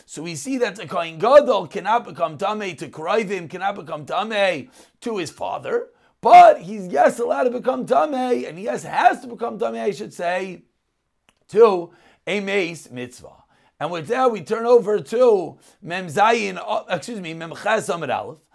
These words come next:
and we continue darshaning these psukim, 'cause the pasuk didn't only say la'aviv, pasuk also said uleimai. So says the Gemara, why did the pasuk have to specify le'imai by a kohen gadol?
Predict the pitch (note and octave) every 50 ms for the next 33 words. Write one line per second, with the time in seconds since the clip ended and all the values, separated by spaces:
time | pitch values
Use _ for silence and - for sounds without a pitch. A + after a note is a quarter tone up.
0 | _ _ _ _ _ - D#3+ F#3+ E3+ D3+ F3 D3+ - B3 C#4+ C4+ B3+ A3+ - -
1 | - - - D4 G#3+ - - A#3+ G#3 G3 G#3 A3 A3 G#3+ G#3+ G#3 A#3+ B3+ - _
2 | _ _ _ _ _ _ _ _ _ _ _ _ _ _ _ _ _ _ _ _
3 | _ - D3+ G#3 A3+ A3+ G3+ D3 - - - E3+ D#3 D3 - C3 G#2 G2 F2 _
4 | _ - _ _ _ - A3+ G3 F3+ A3 - G#3 D4+ - - - G4 D#4 F3 C4
5 | C#4+ D4+ - - - B3+ E4 G4+ G4+ G4 F#4 D#4+ B3 - - C#4+ C#4+ C#4 C4+ A3+
6 | - - - E4+ - - A#3 D3 G#2+ F#2+ F2 - _ _ _ _ _ _ _ -
7 | - E3 F3+ D#3 D#3 D3+ F#3+ A#3+ A#3 - G3+ D#3+ - C#3 A#2 A#2+ C#3 D#3 D#3+ E3
8 | G#3+ B3+ C#4 E4 F#4+ F#4+ G4 F#4 D#4+ B3 A#3 - _ _ _ _ _ - - -
9 | - - B2+ F3 G#3+ G#3 D#3 D#3 E3 D#3+ F3+ F3 E3 E3+ G#3 A#3 A3+ G3+ F#3 F3
10 | E3+ E3+ F#3 G#3+ A3+ A3 G3 F#3 E3 C#3+ F3+ A3 A3+ G3+ F3+ G3+ F#3+ F3+ E3+ -
11 | - E3 D3+ - G3 G#3 A#3 A3 - F#3 F#3+ F3 F3 D#3 D3 D3 D3+ - G3+ A3
12 | A#3 G#3 F#3 F3+ F3 D#3 D#3+ D#3 C#3+ C#3 - - F3+ F#3+ F3+ D3+ C3 A#2 F#2+ F2+
13 | F2+ A2+ C#3 -